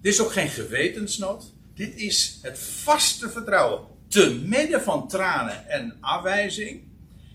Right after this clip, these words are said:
is het daar dat, dat vertrouwen dat, eh, de psalmist heeft, dat wat Yahweh hem, eh, zal gebieden, hè?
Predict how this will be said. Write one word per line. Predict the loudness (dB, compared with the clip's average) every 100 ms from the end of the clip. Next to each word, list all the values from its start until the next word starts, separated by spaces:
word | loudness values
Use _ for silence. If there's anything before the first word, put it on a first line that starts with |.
| -12
is | -4 -4 -4
het | -4 -6 -6 -6
daar | 0 0
dat, | -2 -6 -10 -16 -20 -20 -14
dat | -14 -14
vertrouwen | -16 -4 0 2 0 0
dat, | 0 -2 -16
eh, | -18 -16
de | -14
psalmist | -10 -8 -8 -6 -8
heeft, | -6 -6 -8 -20 -20 -20 -20 -10
dat | -2 -2 -2
wat | -8 -6
Yahweh | -4 -4 -4 0 0 0 -8 -20 -14
hem, | -2 -2 -2 -14 -18
eh, | -20 -20 -20 -20 -10
zal | -4 -4
gebieden, | -6 -10 -8 -8 -10
hè? | -16